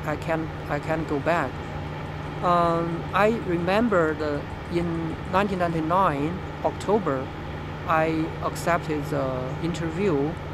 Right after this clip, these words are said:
by several Western media. One is A P, one is from Hong Kong, and another from Australia. Uh, October,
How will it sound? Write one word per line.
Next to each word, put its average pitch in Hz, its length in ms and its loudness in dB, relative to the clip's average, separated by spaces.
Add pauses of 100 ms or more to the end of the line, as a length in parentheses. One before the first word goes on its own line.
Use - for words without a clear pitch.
(120)
by 147 100 2
several 156 540 0
Western 151 560 0
media. 147 260 -2 (720)
One 156 320 2
is 143 180 -2
A 151 260 0
P, 165 300 -2 (380)
one 147 180 0
is 143 220 -2
from 139 300 -2
Hong 147 220 -2
Kong, 160 360 -2
and 147 160 -2
another 147 540 -2
from 135 400 -2
Australia. 151 580 -2 (760)
Uh, 147 500 2 (300)
October, 156 640 -2